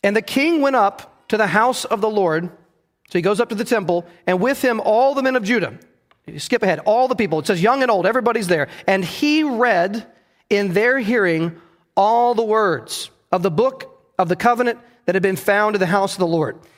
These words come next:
And the king stood by the pillar and made a covenant before the Lord to walk after the Lord and to keep his commandments and his testimonies and his statutes with all his heart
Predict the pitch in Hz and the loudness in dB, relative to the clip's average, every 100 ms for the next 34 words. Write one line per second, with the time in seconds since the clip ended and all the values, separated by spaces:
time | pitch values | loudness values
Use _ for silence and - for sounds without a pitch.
0 | _ - 170 170 - 269 262 - 254 190 | _ -4 -2 -2 -2 -2 -2 -2 -4 0
1 | 214 190 - 226 220 180 208 175 - 220 | 0 0 -2 -2 0 0 0 0 0 0
2 | 269 254 214 233 208 165 165 156 - _ | 0 -2 -2 0 0 0 -2 -6 -16 _
3 | - 190 190 247 247 240 208 202 196 180 | -2 0 2 2 0 -2 0 0 0 -2
4 | 185 233 220 - 196 185 180 185 - 170 | -4 -4 -4 -2 -2 0 0 -2 -2 -2
5 | 160 220 214 226 208 185 170 160 - 214 | -2 -2 -2 -2 0 -2 -2 -6 -2 -2
6 | 214 226 208 175 165 190 214 214 - 185 | 0 -4 -4 -6 -2 0 0 0 0 0
7 | 180 | 0